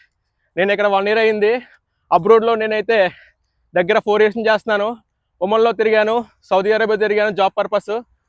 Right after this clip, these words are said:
అక్కడ సరైన కంటెంట్ దొరకలేదు, ఇప్పుడైనా దొరికింది. అయ్యే కంటెంట్ అంటే ఏంటంటే రూమ్లో నాలుగు గోడల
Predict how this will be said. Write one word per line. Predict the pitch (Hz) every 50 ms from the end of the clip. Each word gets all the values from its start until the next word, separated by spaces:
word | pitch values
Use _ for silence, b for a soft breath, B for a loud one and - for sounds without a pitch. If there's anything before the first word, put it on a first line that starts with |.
| _ _ _ _ -
అక్కడ | - 165 - 196 180
సరైన | - 202 214 226 214 -
కంటెంట్ | 208 208 190 220 220 208
దొరకలేదు, | 214 208 214 208 208 196 226
ఇప్పుడైనా | 233 214 180 214 220 226 226
దొరికింది. | 202 170 202 208 202 233 226 226 226 247 277 262 _ _ _ _ _ _ _ _ _ - -
అయ్యే | 160 202 208 -
కంటెంట్ | 214 208 220 233 233 226 233
అంటే | 233 208 233 226
ఏంటంటే | 226 220 220 220 226 214 202
రూమ్లో | 208 214 233
నాలుగు | 226 208 202 208 220 220 202
గోడల | 226 226 220